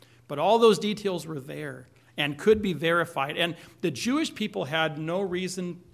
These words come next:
have no excuse to doubt. The information was there if they wanted to find it. But this edict by this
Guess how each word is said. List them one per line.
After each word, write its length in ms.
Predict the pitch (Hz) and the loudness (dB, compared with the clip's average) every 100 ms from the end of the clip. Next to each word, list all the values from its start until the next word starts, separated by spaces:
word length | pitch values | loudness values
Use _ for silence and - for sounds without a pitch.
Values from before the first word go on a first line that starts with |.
| - | -20
have 180 | - 156 | -10 -6
no 140 | 180 254 | 0 0
excuse 840 | - - 180 160 143 - - - _ _ - | -2 -8 -8 -8 -8 -10 -12 -16 _ _ -10
to 120 | 147 | -10
doubt. 420 | 143 123 - - _ _ _ _ _ _ - - | -10 -12 -16 -20 _ _ _ _ _ _ -20 -2
The 120 | 175 | 2
information 560 | 254 240 226 226 208 | 2 2 2 4 2
was 200 | 202 180 | 2 2
there 200 | 165 185 | 4 2
if 220 | 185 180 185 | 2 -2 0
they 120 | 170 | -4
wanted 480 | 151 165 170 147 139 | -2 -2 -2 -4 -8
to 140 | 151 | -12
find 440 | - 135 135 123 | -10 -12 -10 -12
it. 260 | 123 - - _ _ _ _ _ _ _ _ _ _ _ _ _ _ _ _ _ _ _ _ _ - - - _ _ _ _ - | -16 -16 -20 _ _ _ _ _ _ _ _ _ _ _ _ _ _ _ _ _ _ _ _ _ -20 -20 -20 _ _ _ _ -14
But 120 | 139 | -4
this 180 | 175 175 | -4 -2
edict 500 | 208 226 170 147 151 | -2 0 0 -2 -4
by 260 | 160 165 160 | 0 0 0
this 600 | 139 170 165 - - | -2 -2 -2 -6 -10